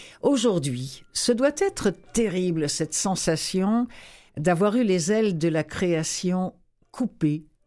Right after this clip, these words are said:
et de n'avoir jamais pu les faire repousser pour tout dire, pour tout peindre, pour tout filmer ou pour tout raconter. Eh bien, c'est as-, c'est ainsi que s'est longtemps senti Paul Baillargeon,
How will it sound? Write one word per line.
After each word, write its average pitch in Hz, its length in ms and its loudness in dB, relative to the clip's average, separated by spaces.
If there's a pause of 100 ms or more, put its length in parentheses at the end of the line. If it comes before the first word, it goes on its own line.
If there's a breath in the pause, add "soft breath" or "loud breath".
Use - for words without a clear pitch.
(560)
et 160 40 2
de 170 100 2
n'avoir 214 380 2
jamais 226 320 2
pu - 200 0
les 165 120 2
faire 151 260 -2
repousser 151 580 -2
pour 147 280 -14
tout 156 160 -4
dire, 139 480 -2 (340)
pour 135 220 -8
tout 180 160 -4
peindre, 135 640 0 (320 loud breath)
pour - 300 -6
tout 175 180 -4
filmer 156 500 0
ou 147 140 -2
pour 151 200 -6
tout 180 160 -4
raconter. 139 640 -4 (400)
Eh 175 60 2
bien, 214 240 2
c'est - 300 -2
as-, 190 80 2
c'est - 420 -4
ainsi 165 320 0
que 180 240 0
s'est 170 500 0
longtemps 175 680 0
senti 175 640 -4 (520 soft breath)
Paul 254 200 2
Baillargeon, 147 640 -2